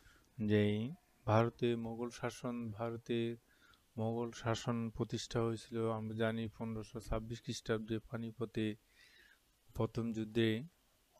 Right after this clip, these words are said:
দিল্লি সালতানাতের লোদি বংশের শেষ সম্রাট ইব্রাহিম লোদিকে পরাজিত করিয়া বা সমরকন্দ, বোখারা বা মধ্য এশিয়া থেকে আগত জরিদ মোহাম্মদ বাবর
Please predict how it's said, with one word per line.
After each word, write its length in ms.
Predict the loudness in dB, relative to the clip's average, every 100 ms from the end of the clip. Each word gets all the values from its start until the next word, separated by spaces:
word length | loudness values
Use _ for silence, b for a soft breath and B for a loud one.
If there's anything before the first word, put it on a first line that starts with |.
| -20 _ _ _ -20 -20 -20 -6
দিল্লি 480 | 2 4 6 4 2
সালতানাতের 920 | 2 0 2 0 0 0 2 2 2 -2 -10 -14 -20 _ _ _ B B -16 _ _ _ _ _ _ _ _ -18 -8
লোদি 340 | 2 4 6 6
বংশের 400 | 6 2 -2 -4
শেষ 260 | 0 0
সম্রাট 460 | 0 -2 2 4 4
ইব্রাহিম 440 | 2 0 0 0
লোদিকে 420 | 0 -2 -2 0 -2
পরাজিত 580 | 0 -2 0 -4 -4
করিয়া 560 | -4 -2 0 2 2 0 -8 _ _ b b b b b _ -8
বা 60 |
সমরকন্দ, 680 | -4 0 2 2 0 -2 0
বোখারা 360 | -2 0 2
বা 120 | 4 4
মধ্য 360 | 2 0 2
এশিয়া 340 | 0 2 0 2
থেকে 300 | 0 2 4
আগত 680 | 4 4 2 4 6 6 4 -6 -16 _ _ b b b _ -6
জরিদ 380 | 2 4 4 2
মোহাম্মদ 360 | 0 0 0 2
বাবর 480 | 4 4 6 4